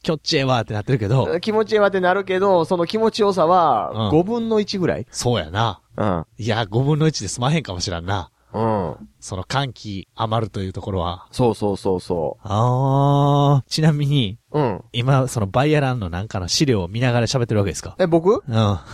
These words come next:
Speaker 2: 僕今画面大出しでいい？
Speaker 1: <laughs> はいはい。あ、音声ソフトね。
Speaker 2: うん。
Speaker 1: はいはい。波形を見てるわけですね。
Speaker 2: 波形見ながら喋ってますよ。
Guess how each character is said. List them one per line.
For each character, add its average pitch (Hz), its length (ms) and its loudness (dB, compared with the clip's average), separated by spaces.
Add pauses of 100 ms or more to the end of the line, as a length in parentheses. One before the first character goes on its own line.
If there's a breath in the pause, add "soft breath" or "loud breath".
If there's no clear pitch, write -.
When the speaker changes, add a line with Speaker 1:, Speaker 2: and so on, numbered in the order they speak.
(200 loud breath)
Speaker 2:
僕 196 340 4
今 143 220 4
画 156 160 4
面 123 160 0
大 147 160 6
出 131 140 4
し - 80 -10
で 101 100 -8
い - 20 -4
い？ 76 80 -6
Speaker 1:
<laughs> - 0 -
は - 20 -8
い 185 1600 2
は - 180 0
い。 92 80 0
あ、 95 280 0
音 107 200 0
声 113 100 0
ソ 107 120 0
フ - 100 -8
ト 90 100 -4
ね。 123 200 2 (280 loud breath)
Speaker 2:
う 113 60 0
ん。 110 40 2
Speaker 1:
は 87 200 0 (120)
い - 20 -8
は 98 80 -6
い。 - 20 -6
波 82 280 -4
形 139 200 2
を 143 60 4
見 156 100 4
て 131 80 4
る 107 120 6
わ 160 100 4
け 120 100 -2
で 92 80 -4
す - 100 -10
ね。 117 80 0
Speaker 2:
波 190 220 2
形 202 200 2
見 202 120 2
な 190 120 4
が 170 100 6
ら 160 80 4
喋 151 240 2
っ 170 40 4
て 131 60 0
ま 123 120 4
す - 100 -2
よ。 151 160 2